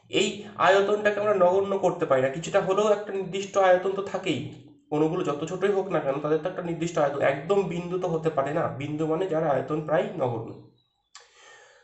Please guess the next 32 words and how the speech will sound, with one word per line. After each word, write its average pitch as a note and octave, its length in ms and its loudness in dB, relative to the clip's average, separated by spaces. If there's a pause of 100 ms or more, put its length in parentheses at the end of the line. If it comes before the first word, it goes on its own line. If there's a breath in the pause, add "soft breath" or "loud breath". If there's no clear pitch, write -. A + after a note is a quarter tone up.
তো - 80 -2
বাস্তব G3 340 4
ক্ষেত্রে - 260 -4
সেটা F3+ 120 -6
নগণ্য C3+ 380 2
নয়, - 240 4
কিন্তু F#3+ 220 -4
আদর্শ D#3+ 360 2
গ্যাসের D3+ 240 -4
ক্ষেত্রে - 280 -4
আমরা D#3 120 0
ধরে B2+ 240 0
নিই A#3+ 160 0 (760)
গতীয় C3+ 340 -4
তত্ত্বে B2 320 -2
যে E3+ 400 -2
অণুগুলো C3 380 0
বিন্দু C3 420 -2
ভর F3+ 200 4
এবং C3+ 360 0
পাত্রের E3 460 0 (140)
সমগ্র E3 520 0
আয়তনের C3+ 540 0
তুলনায় B2 400 0
বিন্দুগুলোর B2+ 580 -4
আয়তন, A#2 420 0
অণুগুলোর D3+ 440 0
আয়তন A#2+ 300 2
কি D3 160 -8
হবে? C3+ 200 0 (760 loud breath)
নগণ্য C3 360 2
হবে। - 220 -8